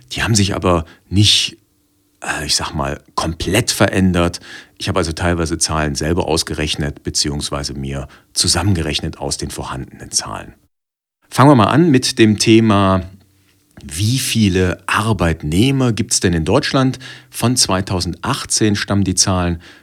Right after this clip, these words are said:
Da hatten wir sechsundzwanzig Komma zwei Millionen Normalarbeitnehmer. Dann hatten wir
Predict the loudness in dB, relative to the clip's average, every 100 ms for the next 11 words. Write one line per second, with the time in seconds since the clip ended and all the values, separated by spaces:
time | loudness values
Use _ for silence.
0 | -8 -4 -2 -2 0 0 2 0 0 -2
1 | -4 -4 -6 -6 -4 0 0 0 0 0
2 | 0 0 -2 -6 -20 _ -12 -10 -8 -8
3 | -4 0 2 2 2 2 4 2 4 4
4 | 4 4 0 -4 -16 -18 -6 -4 -2 -2
5 | -2 0 0 -2